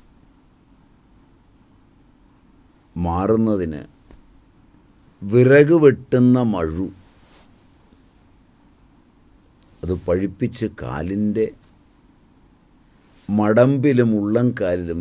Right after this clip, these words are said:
വയ്ക്കുക. കഷായവും വേണം. രണ്ട് മൂന്ന് പ്രാവശ്യം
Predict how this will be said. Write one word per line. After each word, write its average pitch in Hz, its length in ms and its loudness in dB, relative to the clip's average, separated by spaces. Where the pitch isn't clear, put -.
വയ്ക്കുക. - 300 -12
കഷായവും 90 720 -4
വേണം. 53 240 -12
രണ്ട് 156 340 4
മൂന്ന് 165 260 6
പ്രാവശ്യം 123 580 2